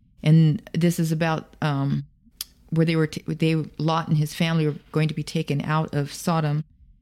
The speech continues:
When the men, um, the angels came to them and says, "Okay, we're, we're gonna take you out, you know, before God destroys this place." And when the angels were inside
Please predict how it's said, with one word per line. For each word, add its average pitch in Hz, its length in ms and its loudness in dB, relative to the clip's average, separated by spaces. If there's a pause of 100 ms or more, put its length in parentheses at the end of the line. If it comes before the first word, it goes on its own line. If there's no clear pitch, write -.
(580)
When 180 580 4 (240)
the 165 340 2
men, 170 880 6 (1040)
um, 156 480 2
the 165 160 0
angels 190 420 4
came 185 320 6
to 170 100 -4
them 135 200 -2
and 143 80 0
says, 151 200 -2
"Okay, 156 200 0
we're, 139 280 -2
we're 147 140 -4
gonna 143 140 0
take 190 260 0
you 165 100 2
out, 156 320 -2 (160)
you 160 100 0
know, 143 80 0
before 147 300 -4
God 147 360 -2 (380)
destroys 151 560 -4
this 139 220 -8 (120)
place." - 360 -6 (1200)
And 170 540 0 (120)
when 170 220 6
the 165 300 0
angels 208 360 4
were 170 180 0 (120)
inside 190 680 2